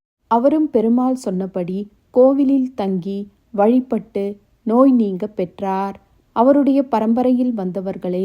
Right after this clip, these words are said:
இங்கு அறங்காவலர்களாக இன்றும் கோவிலில் இருக்கிறார்கள். ஆபரேஷன் செய்ய இருப்பவர்கள் மருத்துவமனை செல்லும் முன்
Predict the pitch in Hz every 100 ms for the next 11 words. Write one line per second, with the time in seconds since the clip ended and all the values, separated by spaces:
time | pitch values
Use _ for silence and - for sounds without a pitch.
0 | 202 - _ _ 262 262 254 214 233 269
1 | 262 220 208 214 208 - 202 180 170 202
2 | 202 202 _ _ 240 262 269 277 262 220
3 | 208 208 196 202 226 202 185 - 185 180
4 | 180 190 196 190 190 190 _ _ _ -
5 | 220 240 - 277 262 269 254 214 208 247
6 | 208 185 - 185 180 180 196 202 - _
7 | _ 214 226 254 294 277 269 269 254 208
8 | 196 190 185 190